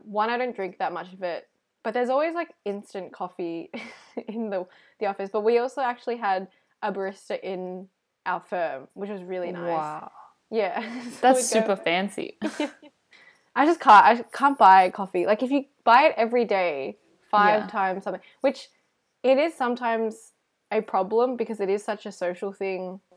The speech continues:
Speaker 1: at the
Speaker 2: Yes,
Speaker 1: office. Like,
Speaker 2: definitely.
Speaker 1: you go as a group, but you can always go for the walk and then just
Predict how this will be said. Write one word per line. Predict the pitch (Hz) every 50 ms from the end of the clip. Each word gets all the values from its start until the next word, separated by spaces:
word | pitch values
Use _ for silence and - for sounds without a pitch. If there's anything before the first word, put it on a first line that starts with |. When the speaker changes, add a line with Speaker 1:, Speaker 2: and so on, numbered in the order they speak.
| _ _
Speaker 1:
at | - 196 170 -
the | 180
Speaker 2:
Yes, | 220 - 190 180 -
Speaker 1:
office. | 208 233 269 285 277 - - - - _ -
Like, | 196 180 185
Speaker 2:
definitely. | - 180 165 - - - - -
Speaker 1:
you | 220 202
go | 190 214 208 214
as | 214 214
a | 202 185
group, | - - 185 185 190 185 - - - _ _ _ _ _ _ _ _ _ _ _ _ _
but | - 214 208 - -
you | 220
can | 226 294
always | 330 349 359 339 -
go | - 220 226 233
for | 226 - 226
the | 208 202
walk | 185 190 190 190 196 190 - - -
and | - 208
then | 208 208 202
just | 190 190 -